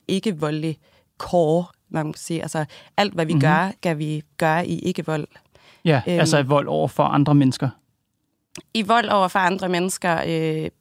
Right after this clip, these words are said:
Speaker 1: og dels også, øh, destruktionen af bygninger. Og det er selvfølgelig en fine line, men, men lige så snart, at man begynder at forholde sig voldeligt, så er man nødt til at tage til overvejelse, om man så overhovedet opererer inden for det ethos, som er en del af vores gruppe.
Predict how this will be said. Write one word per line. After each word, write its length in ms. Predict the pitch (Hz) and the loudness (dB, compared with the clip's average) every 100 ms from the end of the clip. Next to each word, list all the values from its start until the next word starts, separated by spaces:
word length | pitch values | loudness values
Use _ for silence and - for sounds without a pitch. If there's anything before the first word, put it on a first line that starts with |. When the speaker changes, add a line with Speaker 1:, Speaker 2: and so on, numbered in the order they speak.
| _ - | _ -8
Speaker 1:
og 400 | - 160 160 - | -2 -2 -2 -6
dels 260 | 190 156 175 | -8 -6 -4
også, 320 | 165 - 165 | -6 -6 -6
øh, 260 | 151 151 - | -4 -6 -6
destruktionen 760 | 175 - - 190 - 208 190 170 | -6 -6 -4 -4 -2 -2 0 -4
af 80 | 151 | -4
bygninger. 480 | 190 190 156 143 143 - - - | -8 -6 -8 -8 -12 -16 -20 -6
Og 140 | 185 185 | -4 -4
det 60 | |
er 40 | 196 | -4
selvfølgelig 440 | 185 - 185 185 | -6 -6 -4 -4
en 100 | 170 | -4
fine 260 | - 170 180 214 | -4 -4 0 0
line, 160 | 254 - | -2 -6
men, 300 | 226 214 202 - | -4 -2 -2 -2
men 340 | 202 190 190 | 0 0 -2
lige 220 | - 196 | -4 -6
så 120 | 214 226 | -6 -6
snart, 260 | 208 170 | -2 -2
at 60 | 175 | 0
man 160 | 175 | -2
begynder 360 | 170 170 202 175 | -4 -6 -4 -2
at 120 | 165 | -4
forholde 380 | - 165 220 180 | -6 -4 -4 -4
sig 220 | 147 160 | -6 -6
voldeligt, 400 | 156 165 180 175 - - - - | -6 -6 -6 -10 -14 -20 -20 -6
så 60 | |
er 40 | 226 | -2
man 120 | 202 | 0
nødt 160 | 202 | -2
til 100 | - | -4
at 80 | 170 | -6
tage 120 | - | -6
til 120 | 160 - | -6 -2
overvejelse, 420 | 185 170 156 165 | 0 -2 -2 -4
om 60 | |
man 160 | 160 156 | -4 -4
så 120 | - | -4
overhovedet 540 | 170 160 156 175 180 175 | -4 -2 -4 -4 -6 -6
opererer 400 | 170 170 180 160 | -6 -4 -2 -2
inden 140 | 156 | -2
for 120 | 165 160 | -6 -8
det 240 | 156 147 | -8 -6
ethos, 260 | 175 - 143 | -8 -8 -8
som 240 | 170 156 | -8 -8
er 120 | - | -6
en 100 | 170 | -8
del 200 | 156 165 | -8 -10
af 60 | 147 | -10
vores 200 | 131 147 | -10 -12
gruppe. 280 | - - | -14 -14